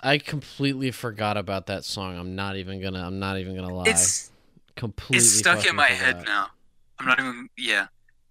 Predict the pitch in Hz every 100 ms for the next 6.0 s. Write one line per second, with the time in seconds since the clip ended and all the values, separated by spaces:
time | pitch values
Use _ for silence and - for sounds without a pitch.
0 | _ _ _ _ _ _ 127 127 139 123
1 | - - - _ _ 135 - 147 131 120
2 | 113 123 135 147 143 - 139 131 117 117
3 | 113 113 - 117 - 117 139 - 151 -
4 | 135 120 113 120 117 127 127 - _ -
5 | 123 123 - 120 120 110 107 110 123 123